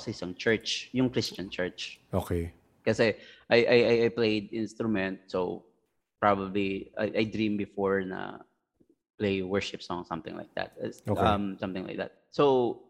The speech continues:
Speaker 1: they asked me about my experiences, sa mga, yung mga ganon. Yung nangyayari is they explain to me what's happening. Doon ko na-realize yung mga, yung terminology nila na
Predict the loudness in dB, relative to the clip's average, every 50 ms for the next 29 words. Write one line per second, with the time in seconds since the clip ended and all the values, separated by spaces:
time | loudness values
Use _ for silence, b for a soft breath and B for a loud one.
0 | _ -2 2 4 4 6 6 4 4 2 2 -2 -8 -8 -6 -4 -4 -4 -4 -2
1 | 0 2 2 2 2 0 -2 -6 -10 -8 -4 -4 -4 -4 -6 -8 -8 -4 0 2
2 | 2 2 2 0 0 -2 -2 0 2 4 4 4 2 2 -2 -6 -8 -6 -6 -8
3 | -8 -8 -6 -6 -4 -2 -2 -2 -4 -4 -2 0 0 2 2 2 2 0 0 -2
4 | -4 -8 -10 _ _ 2 4 4 6 4 6 6 6 6 6 6 6 6 6 4
5 | 4 2 0 -2 -2 0 0 0 0 -2 -4 -4 -4 -2 -2 -2 -2 0 0 0
6 | 0 0 -2 -4 -6 -8 -8 -10 -14 -14 -14 -16 -18 _ _ _ -2 4 4 4
7 | 6 4 4 2 4 6 6 4 4 2 2 2 2 2 2 2 2 2 0 -2
8 | -4 -6 -8 -6 -4 -2 -2 -2 -4 -6 -6 -8 -8 -8 -8 -8 -8 -8 -10 -10
9 | -12 -16 _ _ _ _ _ _ 0 2 2 4 4 4 4 4 4 2 2 2
10 | 2 2 2 0 -2 -4 -4 -4 -2 -2 -2 -2 -2 -2 -4 -4 -4 -6 -6 -8
11 | -12